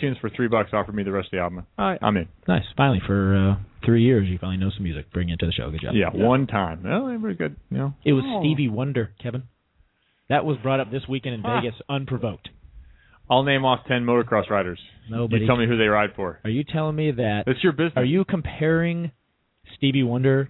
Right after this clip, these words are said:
Speaker 2: to motocross people?
Speaker 1: Uh, it depends on which motocross person.
Speaker 2: Are there any
Speaker 1: Yes.
Speaker 2: motocross people who are legends like Stevie Wonder?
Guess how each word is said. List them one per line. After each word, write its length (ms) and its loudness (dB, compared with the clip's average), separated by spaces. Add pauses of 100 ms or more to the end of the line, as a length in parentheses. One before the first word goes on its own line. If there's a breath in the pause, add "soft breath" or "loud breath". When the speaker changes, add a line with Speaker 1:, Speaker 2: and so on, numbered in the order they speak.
Speaker 2:
to 80 -2
motocross 460 2
people? 220 -4 (720)
Speaker 1:
Uh, 340 6
it 80 2
depends 300 0
on 60 2
which 180 2
motocross 420 2
person. 420 -6
Speaker 2:
Are 60 0
there 140 6
any 80 0
Speaker 1:
Yes. 100 2
Speaker 2:
motocross 420 2
people 140 0
who 120 2
are 100 0
legends 440 -4
like 140 -6
Stevie 240 -4
Wonder? 220 -4